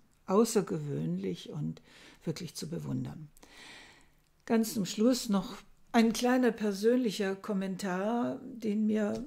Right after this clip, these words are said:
die Goethe-Fans verzeihen mögen. Ich liebe die Gedichte, diese Gedichte, äh,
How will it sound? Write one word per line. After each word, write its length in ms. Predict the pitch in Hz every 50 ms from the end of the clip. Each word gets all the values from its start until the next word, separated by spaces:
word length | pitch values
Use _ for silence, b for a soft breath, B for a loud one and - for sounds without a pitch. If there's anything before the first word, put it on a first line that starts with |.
| 277 - - 233 -
die 120 | - 185 151
Goethe-Fans 880 | - 185 185 202 196 202 185 170 - - 175 170 180 175 - - - - _ _
verzeihen 880 | - - - - 160 147 - - - 127 147 160 175 175 175 180 170 165 b b b b b b b b b b b b b -
mögen. 840 | 226 165 160 170 170 160 165 170 170 160 170 165 156 156 160 151 - - B B B B B B B B B B B B B B B B _ _ _ _ _ _ _ _ _ _ _ _ _ _ _ _ _ _ - - -
Ich 300 | - 233 226 - - - -
liebe 580 | 240 202 220 233 226 - 240 220 214 214 220 214
die 220 | 214 - 202 175
Gedichte, 800 | 170 202 170 - 233 214 - - - - - 214 202 196 196 196 - - -
diese 500 | 233 240 262 262 247 214 - 226 208 190
Gedichte, 960 | 202 226 196 175 220 202 196 196 - - - - - 196 190 196 202 202 - - - - 294 277 262 262 240 247
äh, 560 | 214 208 226 - 254 254 254 269 - - -